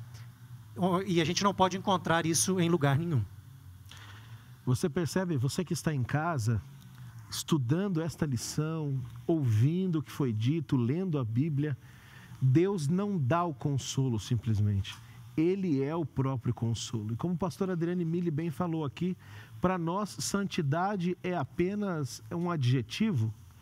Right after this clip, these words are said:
Speaker 2: mas Deus é o próprio sujeito, ele é o santo. É por isso que quando lemos Isaías e esses capítulos especiais quarenta, quarenta e um, quarenta e dois, nós devemos fazer exatamente o que o pastor Adriane Mille colocou.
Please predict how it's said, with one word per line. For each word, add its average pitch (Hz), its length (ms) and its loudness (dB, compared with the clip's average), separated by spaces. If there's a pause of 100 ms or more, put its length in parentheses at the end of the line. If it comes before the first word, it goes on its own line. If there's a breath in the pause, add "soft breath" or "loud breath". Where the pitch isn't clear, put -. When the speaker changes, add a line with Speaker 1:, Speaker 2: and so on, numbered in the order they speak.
(380 loud breath)
Speaker 2:
mas 143 400 0
Deus 156 460 2
é 175 80 0
o 160 80 -2
próprio 180 400 -4
sujeito, 156 680 0
ele 147 160 0
é 156 120 -8 (140)
o 185 180 2
santo. 143 800 -2 (580 loud breath)
É 139 60 2
por 160 200 0
isso 165 140 -2
que 180 120 2
quando 175 240 0
lemos 170 320 0
Isaías 151 880 0
e 147 100 2
esses 156 260 -4
capítulos 151 800 -4
especiais 151 640 -4
quarenta, 139 680 -2
quarenta 127 360 -2
e 139 60 2
um, 160 160 -4 (320 loud breath)
quarenta 143 360 0
e 127 60 2
dois, 139 480 0 (400 soft breath)
nós 151 200 0
devemos 165 320 -2
fazer 175 300 0
exatamente 175 680 0
o 170 40 -2
que - 80 -4
o 160 40 -4
pastor 175 320 -4
Adriane 165 360 0
Mille 160 240 -2
colocou. 120 520 -2